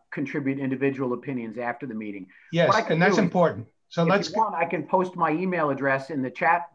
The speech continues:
Speaker 1: box, and you can you know, I, I can appreciate that it takes time to think about this. A lot of pe-, a lot of times when we talk to people, they say,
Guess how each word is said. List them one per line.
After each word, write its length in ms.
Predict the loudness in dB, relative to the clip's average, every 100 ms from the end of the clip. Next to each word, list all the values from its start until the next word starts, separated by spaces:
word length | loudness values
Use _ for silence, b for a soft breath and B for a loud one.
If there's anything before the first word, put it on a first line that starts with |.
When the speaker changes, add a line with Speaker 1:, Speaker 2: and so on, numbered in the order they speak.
| _ 0
Speaker 1:
box, 360 | 4 4 0 -10
and 240 | -8 -4 -2
you 100 | -2
can 280 | -2 -6 -8 b b -2
you 40 |
know, 80 | 0
I, 140 | 2 0 0
I 80 | -2
can 220 | -2 -6
appreciate 680 | -8 -8 -8 -4 -4 -4
that 100 | -4
it 140 | -8 -6
takes 240 | -8 -8 -8
time 260 | -2 -2 -2
to 80 | -8
think 200 | -10 -6
about 240 | -8 -8
this. 140 | -12
A 40 | 0
lot 200 | 2 2
of 80 | -4
pe-, 80 | -2
a 20 |
lot 140 | 0 0
of 80 | 0
times 160 | -2
when 60 | -4
we 80 | 0
talk 180 | 0 0
to 40 | -4
people, 220 | -10 -10
they 80 | -10
say, 240 | -8